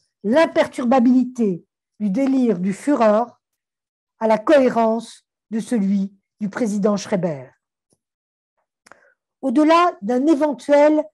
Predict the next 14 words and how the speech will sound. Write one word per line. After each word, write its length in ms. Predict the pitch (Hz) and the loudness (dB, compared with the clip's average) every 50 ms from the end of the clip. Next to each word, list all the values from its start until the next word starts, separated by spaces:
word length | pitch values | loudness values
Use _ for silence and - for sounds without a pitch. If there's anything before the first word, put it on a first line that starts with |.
| _ _ | _ _
diagnostic 760 | 202 196 294 285 247 254 285 269 254 254 - - 294 240 214 | -2 0 2 2 2 2 0 0 0 -2 -4 -4 -4 -2 -2
de 80 | 233 240 | -4 -2
paranoïa, 720 | 247 262 269 - 247 226 220 214 202 180 180 156 147 135 - _ _ _ _ _ _ _ _ _ _ _ _ _ _ _ - | 0 0 0 2 2 0 0 0 0 0 -2 -2 -4 -8 -14 _ _ _ _ _ _ _ _ _ _ _ _ _ _ _ -6
il 200 | 277 254 269 277 | -2 0 2 2
montre 480 | 294 320 330 349 349 349 - - - _ | 2 2 2 0 -2 -4 -8 -16 -10 _
comment, 540 | - 302 269 247 233 208 180 170 165 - _ _ _ _ _ _ _ _ _ _ _ _ _ _ _ _ - | -2 0 0 2 2 0 0 -2 -4 -10 _ _ _ _ _ _ _ _ _ _ _ _ _ _ _ _ 2
tout 160 | 427 453 - | 2 2 2
comme 220 | - 381 339 294 | 2 2 0 0
Schreiber, 560 | - - - 247 202 185 170 156 147 143 147 - _ _ _ _ _ _ _ _ _ | -2 -2 -2 -2 0 0 -2 -4 -6 -10 -14 -18 _ _ _ _ _ _ _ _ _
Hitler 560 | - 311 302 311 - 302 302 294 277 247 269 - - | -2 -2 -2 0 2 2 4 4 4 2 0 -4 -8
est 180 | - 247 - - | -10 -8 -6 -6
au 80 | 277 | -6
fond 280 | 226 - - 262 247 214 | -6 -6 -6 -6 -6 -4
convaincu 800 | - - 349 311 269 277 254 - - - 185 165 156 156 - | 0 0 0 2 2 0 -2 -4 -6 -10 -10 -10 -10 -12 -16